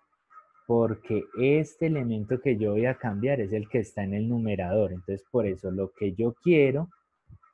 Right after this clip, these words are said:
¿sí? Le hago carita feliz, va en el numerador. Si yo estuviera haciendo el cambio, pero de esos segundos,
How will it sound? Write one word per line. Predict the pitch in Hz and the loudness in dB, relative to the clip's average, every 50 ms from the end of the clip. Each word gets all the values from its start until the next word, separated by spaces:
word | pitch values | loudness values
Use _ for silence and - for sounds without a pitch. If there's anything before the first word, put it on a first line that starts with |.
| _ _ _ _ _ _ _ _ _ _ _ _ _ _ _ _ _ _ _ _ _ _ _ _ _ _ _ _ _ | _ _ _ _ _ _ _ _ _ _ _ _ _ _ _ _ _ _ _ _ _ _ _ _ _ _ _ _ _
¿sí? | _ 117 131 | _ -10 -8
Le | 139 131 110 | -6 -6 -6
hago | 101 98 104 104 | -6 -6 -6 -6
carita | - 120 107 98 95 90 - 107 110 | -4 -4 -2 -2 -4 -4 -2 -2 -2
feliz, | 110 139 139 143 139 127 135 135 - _ _ _ _ _ _ _ _ _ _ 104 | 0 0 0 2 2 0 -2 -2 -6 _ _ _ _ _ _ _ _ _ _ 0
va | 104 101 95 | 0 0 2
en | 95 | 0
el | 101 107 113 | 0 0 0
numerador. | 120 120 117 117 110 101 95 90 95 110 120 113 - - - - _ _ _ _ _ | 0 0 0 0 0 0 0 0 2 2 2 2 0 -2 -10 -20 _ _ _ _ _
Si | _ - - 127 117 113 104 | _ -2 0 2 2 2 2
yo | 104 127 139 135 123 113 | 4 4 4 6 6 4
estuviera | 101 - - - 117 107 107 107 104 104 104 113 123 135 131 - | 2 -2 -4 -4 -2 0 2 2 2 2 2 0 0 -2 -2 -2
haciendo | 123 117 104 98 - 107 104 104 101 117 | -4 -4 -4 -4 -4 -4 -4 -2 0 0
el | 123 120 120 | 0 0 -2
cambio, | - - 131 117 113 101 87 92 90 85 - _ | -4 -2 -2 -2 -2 -2 -4 -6 -8 -8 -10 _
pero | - 101 101 101 101 98 | -6 -4 -4 -2 -2 -2
de | 98 98 98 98 104 113 | -2 -2 -2 -2 -2 -2
esos | 117 - - 147 139 - - | -4 -4 -6 -10 -10 -8 -6
segundos, | 143 120 104 104 117 139 160 170 175 185 214 233 | -4 -4 -4 -4 -2 -2 -2 0 0 0 -2 -2